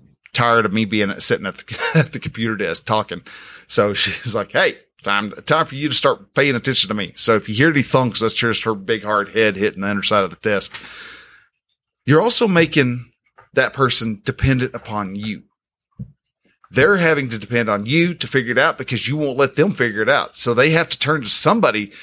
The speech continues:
to figure out the solution to whatever the problem is. So now you've made somebody who could have figured it out, could have come up with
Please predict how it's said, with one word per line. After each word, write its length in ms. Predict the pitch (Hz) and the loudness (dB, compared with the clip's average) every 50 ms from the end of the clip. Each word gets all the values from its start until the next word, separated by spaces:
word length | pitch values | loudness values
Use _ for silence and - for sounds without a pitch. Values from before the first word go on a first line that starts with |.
| - - _ | -20 -10 _
to 80 | - 139 | -6 -2
figure 340 | - - 156 131 127 127 127 | 0 0 0 2 4 4 4
out 180 | 120 - - 98 113 | 4 2 -2 -8 -6
the 120 | - 120 | 0 2
solution 460 | 110 - 123 120 127 123 - - - | 2 4 4 2 2 2 0 0 -2
to 40 | 120 | 0
whatever 320 | 110 113 110 110 104 98 104 | 0 0 0 0 0 -2 -4
the 60 | 95 | -6
problem 440 | - - 143 143 147 143 120 64 - | -4 -2 -2 0 -2 -2 -8 -12 -14
is. 300 | - - - - - - _ _ _ _ _ _ _ _ _ _ _ _ _ _ | -18 -16 -16 -16 -16 -16 _ _ _ _ _ _ _ _ _ _ _ _ _ _
So 160 | - 127 117 | -2 0 0
now 320 | 113 117 143 196 202 175 147 123 110 | 2 4 4 4 4 2 0 -2 -2
you've 240 | 110 131 151 135 127 | 0 0 0 2 2
made 260 | 143 139 143 135 139 | 2 2 2 2 2
somebody 580 | - - 135 120 123 120 120 120 113 107 - _ _ _ _ _ _ _ _ _ - | 2 2 2 2 2 0 0 -2 -4 -8 -10 _ _ _ _ _ _ _ _ _ 0
who 160 | 143 139 135 | 2 2 2
could 260 | 123 - - 160 185 196 | 0 0 2 2 4 4
have 240 | 175 160 139 127 | 4 4 2 0
figured 380 | - - - 139 127 120 123 110 | 0 0 0 2 2 2 0 -2
it 120 | 113 107 | 0 0
out, 340 | 107 92 90 - - _ _ | 0 0 0 -2 -6 _ _
could 240 | - - 185 214 240 | -2 4 4 4 6
have 260 | 220 180 151 120 107 104 - - - - - - | 6 2 2 0 -4 -10 -18 -18 -18 -14 -6 -2
come 180 | - 131 127 | 0 2 2
up 140 | 123 113 - | 2 0 0
with 140 | 110 104 | -6 -12